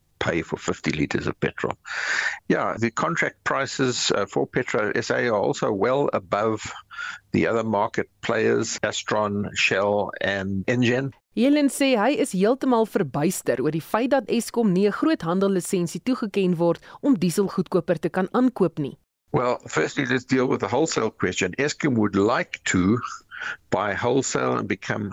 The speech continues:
Speaker 1: an electricity trader and importer of diesel itself. And unfortunately, these licenses to do this are in the hands of the Department of Mineral Resources and Energy,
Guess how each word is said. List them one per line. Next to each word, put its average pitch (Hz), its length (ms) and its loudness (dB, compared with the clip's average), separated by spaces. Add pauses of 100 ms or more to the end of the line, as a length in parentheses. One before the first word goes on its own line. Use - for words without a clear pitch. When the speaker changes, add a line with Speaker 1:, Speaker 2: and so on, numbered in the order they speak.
Speaker 1:
an 92 140 -2
electricity 95 580 -2
trader 110 480 0
and 92 180 -4
importer 123 580 0
of 71 280 -4
diesel 92 380 2
itself. - 640 -4 (760)
And 101 460 0
unfortunately, 110 1120 2 (120)
these 113 240 2
licenses 95 800 -2
to - 120 -2
do 117 160 4
this 87 220 0
are 85 180 0
in 101 80 -4
the 92 80 0
hands 101 380 -4
of 90 180 -2
the 87 80 -6
Department 98 500 -4
of 87 100 0
Mineral 92 260 0
Resources 87 680 -2
and - 140 0
Energy, 95 380 2